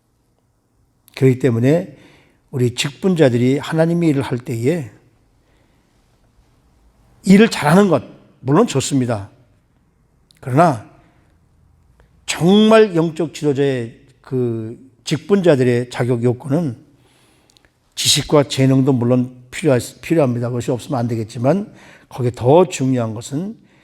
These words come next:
겸손한 인격과 온유한 태도라는 것을 사도 이 야고보는 우리에게 가르쳐주고 있는 거죠. 지식보담도 내가 많은 정보를 알고 있고 많은 아이디어가 있다고 할지라도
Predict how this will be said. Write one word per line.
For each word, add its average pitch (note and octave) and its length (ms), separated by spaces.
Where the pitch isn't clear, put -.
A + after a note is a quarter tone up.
겸손한 C#3+ 840
인격과 C3 800
온유한 B2+ 500
태도라는 F#3 520
것을 D#3+ 460
사도 C3+ 400
이 B2 340
야고보는 A#2 400
우리에게 A#2 260
가르쳐주고 B2 460
있는 G#2+ 160
거죠. A2+ 400
지식보담도 C3 840
내가 C3 180
많은 D#3+ 400
정보를 C#3+ 420
알고 A#2+ 320
있고 C3+ 340
많은 C#3 260
아이디어가 D3 500
있다고 B2+ 320
할지라도 B2 800